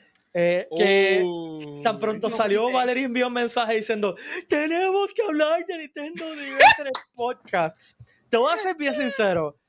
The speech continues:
Speaker 2: Ajá.
Speaker 1: a mí no me hizo mucho.
Speaker 3: ¿Qué? Mm, porque
Speaker 1: Mira,
Speaker 3: tú no eres tan, eh,
Speaker 1: por eso, a mí me, me tripió lo de,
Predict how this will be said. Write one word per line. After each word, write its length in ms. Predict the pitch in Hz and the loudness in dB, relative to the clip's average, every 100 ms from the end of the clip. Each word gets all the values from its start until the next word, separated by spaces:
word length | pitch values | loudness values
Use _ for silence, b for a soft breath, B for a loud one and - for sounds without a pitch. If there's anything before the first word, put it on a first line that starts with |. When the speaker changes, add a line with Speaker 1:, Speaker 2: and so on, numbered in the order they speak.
| _ _ | _ _
Speaker 2:
Ajá. 420 | 156 165 143 117 _ - | -6 -6 -6 -12 _ -6
Speaker 1:
a 140 | 196 | -4
mí 120 | 240 | -2
no 80 | 311 | 0
me 100 | 208 | 0
hizo 160 | 196 190 | 0 -2
mucho. 340 | 156 147 165 - _ _ _ _ _ _ _ B B B | -4 -6 -10 -12 _ _ _ _ _ _ _ B B B
Speaker 3:
¿Qué? 100 | 370 - - _ | -4 -4 -6 _
Mm, 600 | 233 277 330 320 254 226 | -12 -10 -6 -6 -6 -6
porque 140 | 214 240 | 0 2
Speaker 1:
Mira, 80 | 277 | 2
Speaker 3:
tú 80 | 247 | 0
no 60 | |
eres 200 | 254 294 | -2 -2
tan, 180 | - 320 | -6 -8
eh, 640 | 302 285 247 269 - 247 | -8 -10 -4 -4 -4 -6
Speaker 1:
por 120 | 240 | -2
eso, 180 | 269 262 269 | -2 -2 -2
a 120 | 233 | -2
mí 100 | 254 | 0
me, 140 | 285 | -2
me 180 | 294 254 | 0 -2
tripió 680 | 254 247 247 269 294 302 294 | 0 -2 0 2 2 2 0
lo 260 | 285 220 220 | -2 -2 0
de, 460 | 214 208 208 202 | 2 2 2 0